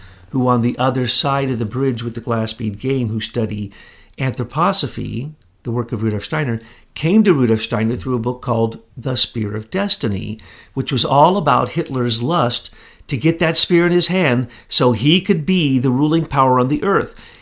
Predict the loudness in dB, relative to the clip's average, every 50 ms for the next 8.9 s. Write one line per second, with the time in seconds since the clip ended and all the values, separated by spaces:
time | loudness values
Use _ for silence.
0 | -20 _ -18 -8 -4 -2 -2 0 4 4 4 4 4 2 2 4 4 4 4 4
1 | 2 2 0 2 2 2 4 4 4 4 4 2 2 0 0 -2 -6 -12 -20 _
2 | -20 -20 _ _ _ _ _ _ _ _ _ -4 0 4 4 6 6 4 4 4
3 | 2 2 2 2 4 6 6 6 6 4 2 2 2 2 2 2 4 4 2 0
4 | -4 -8 -12 -16 _ -20 -20 _ _ _ _ _ -4 -2 -2 0 2 0 2 2
5 | 0 -2 0 0 0 2 2 0 0 0 0 0 0 2 2 2 2 2 0 0
6 | 0 2 2 2 0 -2 -4 -6 -8 -10 _ _ -4 -4 -4 -2 -2 0 0 2
7 | 2 2 2 2 2 0 -2 -4 -6 -2 0 0 2 0 0 -2 -6 -10 -16 -20
8 | -20 _ _ -2 -2 -2 2 4 6 6 8 8 6 4 2 -2 -4 -10